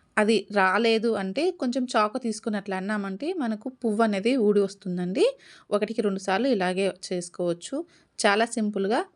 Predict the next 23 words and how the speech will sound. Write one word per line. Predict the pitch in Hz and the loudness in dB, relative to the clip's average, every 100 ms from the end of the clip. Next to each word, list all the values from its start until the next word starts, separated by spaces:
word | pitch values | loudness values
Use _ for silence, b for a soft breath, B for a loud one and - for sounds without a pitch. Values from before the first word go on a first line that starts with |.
| 196 | -4
గులాబీ | 208 202 196 202 | 2 2 0 -2
పువ్వులు | 202 190 175 | -2 -4 -4
తయారు | 175 175 180 202 | -4 -4 -4 -6
చేసుకున్నాం | 190 - 190 185 | -6 -8 -6 -4
కదా, | 180 214 339 B B B - | -2 -2 -4 B B B -2
కొత్తగా | 240 277 277 | 2 2 2
ట్రై | 254 214 202 | 2 0 2
చేసే | 190 - | -2 -2
వాళ్ళు | 190 180 | -2 -2
కానీ | 185 254 427 - - | -2 -2 -4 -6 0
చాలా | 233 233 | 2 0
సింపుల్గా | 233 208 202 196 269 - _ - | 0 -2 0 0 -2 -4 _ -4
తయారు | 202 202 196 | -2 -2 -6
చేసుకోవచ్చండి. | 190 - 190 185 185 180 196 B B B 247 | -6 -6 -6 -6 -8 -8 -8 B B B -2
ఇంకెందుకండి | 240 285 254 240 196 185 | 2 4 2 2 -2 0
ఆలస్యం, | 185 185 - 180 - - | -2 -4 -6 -10 -12 -10
మీరు | 190 180 | -6 -4
కానీ | 180 175 180 | -2 -4 -6
ఖచ్చితంగా | 170 - 196 190 | -8 -6 -2 -2
ట్రై | 180 185 180 190 | 0 0 0 0
చేసి | 190 294 381 403 | 0 -2 -2 0
ఎలా | 220 202 | 0 0
కుదిరిందో | 220 208 208 214 330 | 2 0 0 -2 -4